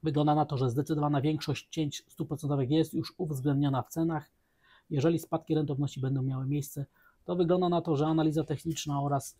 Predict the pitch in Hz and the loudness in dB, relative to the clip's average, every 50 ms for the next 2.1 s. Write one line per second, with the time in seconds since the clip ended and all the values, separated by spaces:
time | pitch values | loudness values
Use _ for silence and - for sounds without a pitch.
0 | _ - - - 165 160 151 135 135 151 139 - 160 143 - - - _ - 135 | _ -20 -10 -4 -2 -2 0 2 0 0 0 0 -2 -6 -6 -8 -14 _ -10 -10
1 | - - 131 131 160 165 151 143 123 143 143 123 131 143 151 156 156 156 147 147 | -6 -4 -2 0 2 4 4 4 4 2 0 0 0 2 2 2 2 4 2 2
2 | 147 143 | 2 0